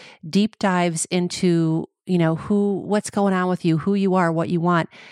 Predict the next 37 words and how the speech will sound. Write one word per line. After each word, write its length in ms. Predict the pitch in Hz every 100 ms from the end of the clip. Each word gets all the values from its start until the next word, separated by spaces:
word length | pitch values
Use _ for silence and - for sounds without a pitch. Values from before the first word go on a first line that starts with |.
| - - -
A 80 | 196
little 200 | 277 349
stack 340 | - 285 277
of 100 | 208
index 400 | 196 202 180 -
cards 320 | - 165 160
around 280 | 165 160 160
the 60 | 160
house, 440 | 156 147 165 - -
in 100 | 165
the 80 | -
car, 560 | - 156 147 143 139 - - -
in 160 | 175 175
some 180 | 190 175
coat 280 | - 170 -
pockets, 580 | 160 156 151 156 - - - -
on 180 | 165 175
your 120 | 180
nightstand. 760 | 180 165 165 - 160 147 147 - - -
Not 220 | 180 226 302
a 60 |
bad 180 | 294 254
idea. 500 | 220 196 202 160 - _ _
Capture 460 | - 208 214 - 262
these 240 | 220 208
thoughts 280 | - 170 175
for 120 | -
yourself, 560 | 165 - - - - -
because 760 | 185 - - 254 180 180 - - - - - _ _ -
all 240 | 185 220 269
of 100 | 254
it 120 | 226
will 100 | 185
become 480 | 175 - - 170 165
the 80 | 160
building 500 | 190 202 208 190 170
blocks 560 | 160 151 151 - -